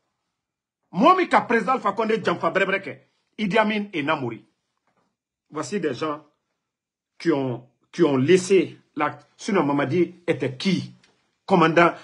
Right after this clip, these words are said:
même le commandant des Bata avait une considération. Ça dit plus que Mamadi.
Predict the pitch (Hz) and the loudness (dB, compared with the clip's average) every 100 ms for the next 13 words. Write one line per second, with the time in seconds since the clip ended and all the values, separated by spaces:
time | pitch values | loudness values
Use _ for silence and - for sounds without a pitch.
0 | - 190 240 175 - 196 190 196 180 127 | 0 2 4 4 4 4 4 4 2 2
1 | 151 156 143 - - 151 147 196 196 175 | 2 2 -2 -4 -6 -2 2 2 2 -6
2 | - 143 139 - 170 165 _ _ - 170 | -4 -4 -4 -2 -4 -4 _ _ -4 -2
3 | 196 190 277 - 190 143 127 123 | 0 4 4 4 0 -2 -4 -8